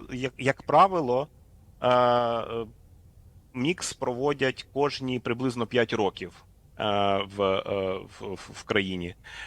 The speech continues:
е, щоб отримати такі детальні дані. В Україні така велика перерва пов'язана була з тим, що, ну, планувалося в минулі роки, і ще перед ковідом планувалося таке обстеження, але не знайшли достатнього фінансування, бо це досить, е, дороге задоволення, е,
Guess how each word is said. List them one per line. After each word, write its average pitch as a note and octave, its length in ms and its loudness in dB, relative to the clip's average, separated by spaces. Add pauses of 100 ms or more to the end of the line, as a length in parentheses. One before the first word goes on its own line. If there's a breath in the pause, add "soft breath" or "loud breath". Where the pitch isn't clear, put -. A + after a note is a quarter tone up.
(140 loud breath)
е, G2+ 160 4
щоб G#2 240 -2
отримати G2 380 -6
такі G2+ 200 -10
детальні G2 420 2
дані. F2+ 420 -2 (320 loud breath)
В A2 180 0
Україні D#3 400 2
така C#3 240 2
велика C3 320 0
перерва B2 460 2
пов'язана A#2+ 560 -2
була A#2 220 -6
з - 80 -10
тим, A#2+ 200 -2
що, A#2 180 -4
ну, C3+ 100 -4
планувалося B2 640 4
в G2+ 160 -6
минулі A2+ 400 -2
роки, G2 400 -4
і F#2 40 -6
ще G#2+ 160 -2
перед G#2+ 320 2
ковідом F#2+ 420 -6
планувалося G2 580 -6
таке - 220 -6
обстеження, G2 560 0
але G#2+ 280 4
не A2 180 2
знайшли G#2 380 -4
достатнього F#2+ 480 -4
фінансування, G2+ 640 -8
бо C3+ 100 -10
це - 120 -10
досить, G#2+ 360 -10 (440 loud breath)
е, G2 240 4
дороге G#2 360 0
задоволення, G2 720 -6 (420 loud breath)
е, G2 180 2